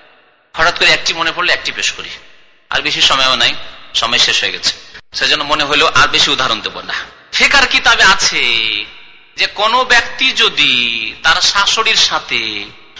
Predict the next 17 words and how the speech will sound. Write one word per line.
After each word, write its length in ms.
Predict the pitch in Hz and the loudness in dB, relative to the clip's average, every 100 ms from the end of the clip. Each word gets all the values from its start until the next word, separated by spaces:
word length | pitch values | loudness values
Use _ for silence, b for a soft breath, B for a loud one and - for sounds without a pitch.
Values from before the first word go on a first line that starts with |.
| B | B
অথবা 440 | 196 214 226 220 | 0 2 2 2
শালির 480 | 214 214 202 233 262 | 4 4 4 4 4
সাথে, 800 | - 202 175 165 147 135 123 120 117 - - | 2 2 0 2 2 2 2 -2 -8 -16 -2
হ্যাঁ, 240 | 180 226 214 - - - - - | 2 2 0 -8 -16 -20 -8 0
বা 100 | 233 262 | 0 0
স্ত্রীর 380 | - 269 254 | -4 -2 -2
ফুফুর 400 | 247 - - 311 | -2 -8 -4 -2
সাথে 340 | 285 247 220 226 | 2 2 2 2
বা 120 | 214 | 2
খালার 380 | - 202 214 220 | 2 2 2 2
সাথে 760 | - - - 170 143 135 120 113 - - - - _ | 0 0 -2 -2 -2 -2 -4 -6 -14 -20 -20 -20 _
কুকাজ 340 | 330 311 262 | -4 2 2
করে 180 | - 190 | 2 0
ফেলে, 240 | 151 110 92 - - | 0 -2 -4 -12 -2
ব্যভিচার 360 | 165 175 151 | -2 0 -2
করে 160 | - 110 | -2 -8
ফেলে 220 | - 92 | -8 -14